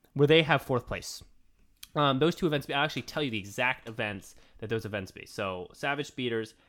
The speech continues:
had, uh, fourth place in Jousting, and they had fourth place in,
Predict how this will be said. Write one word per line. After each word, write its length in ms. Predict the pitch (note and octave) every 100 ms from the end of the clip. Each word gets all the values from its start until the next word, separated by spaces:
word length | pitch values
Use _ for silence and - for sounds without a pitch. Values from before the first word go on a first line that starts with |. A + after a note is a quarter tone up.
| _
had, 440 | A#2 G#2+ G#2 G#2 G#2+
uh, 160 | F#2+ - _ _
fourth 260 | - E3+ E3+
place 280 | E3+ D#3 -
in 260 | C#3 A2+
Jousting, 420 | A2 D#3+ G3 A#3+ A#3+ - - _ _
and 320 | - G#2+ G#2
they 80 | G#2
had 680 | G#2 A2+ G#2+ G#2 G2+ G2+ G2+
fourth 440 | - - E3 F#3+ -
place 580 | - C3+ B2+ B2+ - -
in, 640 | A2+ G#2+ G#2+ G#2 G#2 G2+